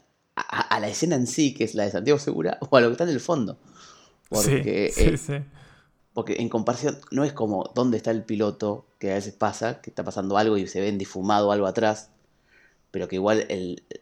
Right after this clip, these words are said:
Speaker 1: el foco de atención está atrás. Sino que acá está bi-,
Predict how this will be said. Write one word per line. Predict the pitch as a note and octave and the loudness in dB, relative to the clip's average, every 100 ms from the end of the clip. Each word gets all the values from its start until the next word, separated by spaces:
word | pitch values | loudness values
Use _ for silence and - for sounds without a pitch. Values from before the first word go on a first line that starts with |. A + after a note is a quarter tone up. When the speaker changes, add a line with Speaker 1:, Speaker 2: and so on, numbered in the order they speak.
| - | -14
Speaker 1:
el | F#2+ | -8
foco | - A2+ | -2 2
de | G#2+ | 2
atención | - F#2+ A#2+ G#2 | 2 -2 -2 -2
está | - G#2 | -2 -2
atrás. | A#2 A#2+ - - _ | 0 0 -2 -20 _
Sino | - C3+ F#3+ | -6 0 2
que | |
acá | E3 | 2
está | G3+ F3 | 0 0
bi-, | A2+ | -2